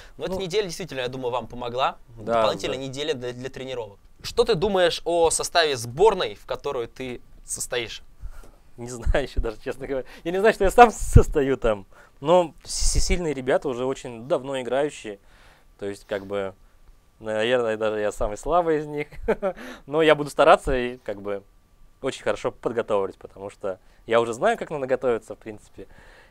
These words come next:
Speaker 2: и буду готовиться тоже.
Speaker 1: Вот и расскажи нам, пожалуйста, как ты планируешь готовиться к кубку, к чашке мировой?
Speaker 2: Во-первых, надо будет, э, е-, с-, скооперироваться с теми, с кем мы уже поедем.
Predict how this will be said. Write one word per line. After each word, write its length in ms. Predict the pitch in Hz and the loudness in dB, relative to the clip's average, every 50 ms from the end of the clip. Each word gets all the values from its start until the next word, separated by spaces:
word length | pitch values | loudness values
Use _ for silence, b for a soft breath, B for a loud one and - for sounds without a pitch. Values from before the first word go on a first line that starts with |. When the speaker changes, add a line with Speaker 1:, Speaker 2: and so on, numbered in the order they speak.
| B B | B B
Speaker 2:
и 200 | - 113 120 120 | -12 -10 -10 -8
буду 180 | 117 117 117 117 | -8 -6 -6 0
готовиться 500 | 117 113 - 120 110 101 95 - - - | 0 0 0 2 -2 -2 -4 -8 -10 -6
тоже. 280 | 107 98 90 87 85 - _ - - | -4 -4 -4 -6 -12 -18 _ -20 -20
Speaker 1:
Вот 300 | - 120 107 120 131 127 | -14 -8 -4 -4 -4 -2
и 20 | 170 | -2
расскажи 380 | 170 175 - - 220 208 190 185 | -4 -4 -4 -4 -4 -4 -2 -4
нам, 160 | 160 131 120 | -4 -4 -4
пожалуйста, 560 | - 135 131 - 156 196 233 233 - - 139 | -4 -4 -2 0 2 2 2 2 0 -4 -10
как 240 | - - 139 151 - | -8 -4 -4 -4 -4
ты 120 | - 151 | -6 -14
планируешь 500 | - - 135 123 120 123 139 156 160 156 | -12 -8 -10 -8 -8 -8 -8 -8 -8 -8
готовиться 800 | 151 147 - - 123 131 143 - - - 139 135 135 135 127 123 - | -8 -8 -4 -4 -4 -4 -4 -6 -6 -4 -2 -2 0 0 -2 -4 -6
к 60 | - - - - - | -10 -20 -18 -8 -4
кубку, 440 | 202 190 - - - 127 104 - - - | -4 -4 -4 -4 -6 -6 -8 -8 -10 -18
к 80 | - - | -14 -6
чашке 640 | - - 131 135 139 - - - - 123 107 - - - - - b b b b b b b | -4 -2 2 2 0 0 0 -6 -4 -6 -6 -6 -8 -20 -20 -20 b b b b b b b
мировой? 500 | 127 117 113 113 117 113 120 117 107 101 - | -12 -10 -6 -6 -6 -4 -6 -8 -8 -8 -4
Speaker 2:
Во-первых, 360 | - 220 - 185 208 226 - | -6 -2 2 4 4 4 4
надо 260 | 156 143 147 143 139 | 4 2 4 4 4
будет, 460 | 131 131 127 127 127 131 127 123 113 113 - _ - - _ _ - - - | 2 2 -8 -6 -6 -4 -4 -4 -6 -6 -10 _ -20 -20 _ _ -20 -18 -8
э, 200 | - 113 110 107 104 | -6 -4 -4 -4 -4
е-, 360 | 110 120 120 117 117 117 110 | -4 -6 -4 -4 -4 -6 -6
с-, 1000 | - - - - - - - - - - - - - - - - - - - - | -8 -10 -10 -10 -8 -8 -8 -8 -6 -6 -6 -6 -6 -10 -10 -10 -12 -12 -12 -12
скооперироваться 880 | - - 127 120 - 131 131 131 135 127 120 117 107 - - 110 107 95 | -2 0 0 0 0 -2 -4 -2 0 0 0 0 -2 -4 -8 -8 -8 -8
с 60 | - | -10
теми, 260 | - 127 127 120 113 | -10 -10 -10 -8 -8
с 80 | 104 - | -12 -12
кем 180 | - - 110 | -12 -12 -10
мы 140 | 107 107 107 | -10 -10 -12
уже 100 | 101 110 | -12 -10
поедем. 380 | - 117 131 160 185 196 175 | -6 -4 -4 -4 -4 -6 -8